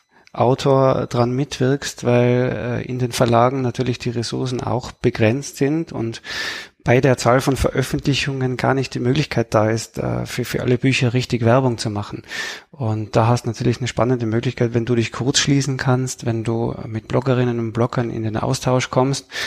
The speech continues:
Ich habe sehr viele, äh, Rezensionsexemplare selbst mi-, auf eigene Kosten versandt, äh, in der Anfangszeit. Und, ähm,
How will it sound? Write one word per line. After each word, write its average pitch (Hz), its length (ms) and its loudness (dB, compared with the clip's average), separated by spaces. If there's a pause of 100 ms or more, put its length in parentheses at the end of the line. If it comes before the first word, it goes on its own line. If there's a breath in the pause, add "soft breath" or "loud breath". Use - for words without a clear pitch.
(340 loud breath)
Ich - 160 2
habe 127 100 -2
sehr 127 160 4
viele, 117 800 4
äh, 117 280 2
Rezensionsexemplare 120 1080 0
selbst 110 460 2
mi-, 120 180 0
auf - 220 -4
eigene 127 320 2
Kosten 143 400 -4
versandt, 135 760 -2
äh, 120 380 -2
in 123 100 -4
der 120 200 0
Anfangszeit. 131 680 0 (600 loud breath)
Und, 131 560 2
ähm, 113 680 2